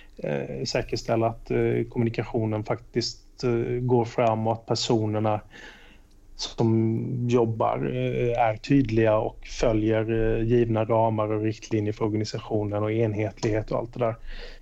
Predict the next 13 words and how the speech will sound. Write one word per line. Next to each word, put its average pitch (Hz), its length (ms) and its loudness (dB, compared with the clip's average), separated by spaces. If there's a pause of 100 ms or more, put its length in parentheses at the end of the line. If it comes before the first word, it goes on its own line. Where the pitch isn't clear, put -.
(600)
Eh, 107 120 -4
och - 200 -2
jag, 123 460 4
eh, 123 60 0
på 123 220 -4
priva-, 123 400 2
privata 135 440 2
sidan 127 420 0
så, 123 320 0 (1600)
så 143 160 0
har 135 120 4
man 123 160 0
ju 120 340 -4